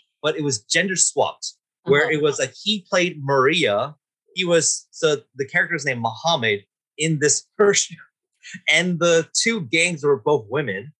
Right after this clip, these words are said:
Speaker 1: and it was like the, the white gang of the, you know, Netherlands, and then, like, the multicultural gang. And so they had, and then you can find a trailer. It's
Speaker 2: Oh my
Speaker 1: up there
Speaker 2: God.
Speaker 1: somewhere,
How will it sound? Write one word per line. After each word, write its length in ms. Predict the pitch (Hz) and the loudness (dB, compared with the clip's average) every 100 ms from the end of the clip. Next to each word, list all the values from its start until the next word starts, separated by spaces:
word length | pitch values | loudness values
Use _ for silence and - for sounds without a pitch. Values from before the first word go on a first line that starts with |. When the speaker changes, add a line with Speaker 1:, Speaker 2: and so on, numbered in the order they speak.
| _ _ 139 | _ _ 0
Speaker 1:
and 180 | 147 | 2
it 60 | 151 | 4
was 160 | 151 147 | 4 2
like 220 | 131 - | -2 -2
the, 320 | 131 131 120 95 | 0 2 2 0
the 80 | 117 | 0
white 340 | 110 139 135 - | 2 0 -2 -4
gang 380 | 135 131 131 135 117 | -2 -2 -4 -8 -10
of 240 | 117 107 _ | -10 -10 _
the, 120 | 110 - - | -16 -16 -12
you 100 | 117 | -6
know, 100 | 104 | -4
Netherlands, 760 | 113 123 123 110 110 147 - - 123 | 0 -2 0 -2 -4 -4 -6 -4 -6
and 120 | 120 | -2
then, 160 | 127 123 | -2 0
like, 240 | 117 104 | -4 -2
the 340 | 117 113 110 110 _ - 139 156 | -2 0 0 -4 _ -4 0 2
multicultural 760 | 165 139 - 156 160 - 110 95 | 2 -2 -2 -2 0 0 -2 -2
gang. 300 | 95 85 87 _ _ _ - | -4 -4 -12 _ _ _ -4
And 120 | 147 | 0
so 160 | 170 156 | 2 2
they 180 | 156 147 | 2 0
had, 280 | 165 170 - | -2 -4 -2
and 120 | 147 | -2
then 220 | 151 156 - | -2 -2 -8
you 100 | 175 196 | -6 -4
can 140 | 359 | -2
find 240 | 320 208 208 | 2 2 2
a 60 | |
trailer. 540 | 202 - 196 175 175 - _ | 0 0 2 4 2 0 _
It's 180 | 175 156 | -2 2
Speaker 2:
Oh 160 | 151 143 | 0 0
my 60 | |
Speaker 1:
up 60 | 139 | -2
there 180 | 160 160 | 0 0
Speaker 2:
God. 60 | |
Speaker 1:
somewhere, 580 | - 175 180 139 143 - | 0 -2 0 -2 -2 -8